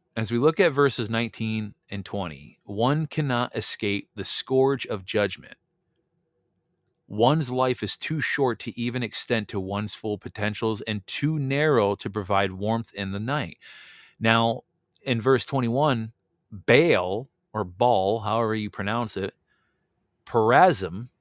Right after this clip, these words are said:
is one place where David defeated the Philistines so sorely that they left their idols and fled. And the Valley of Gideon is the place where the victory over the five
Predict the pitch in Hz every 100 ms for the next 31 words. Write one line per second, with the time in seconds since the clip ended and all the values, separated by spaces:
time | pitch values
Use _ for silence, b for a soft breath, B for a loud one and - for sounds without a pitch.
0 | _ 131 123 101 120 156 175 - 143 131
1 | 139 117 120 117 117 107 - 117 113 104
2 | 117 - 170 170 - 110 107 - 139 160
3 | - 180 190 214 147 98 101 104 107 117
4 | 120 151 165 156 - 139 135 143 160 123
5 | 113 147 120 - - 165 - 208 87 76
6 | - _ _ _ _ _ B B B B
7 | B 143 147 135 110 147 170 151 123 98
8 | 151 240 170 78 71 - _ _ 143 135
9 | 120 - 160 147 - 135 120 120 165 131
10 | 123 123 117 107 - 127 135 143 139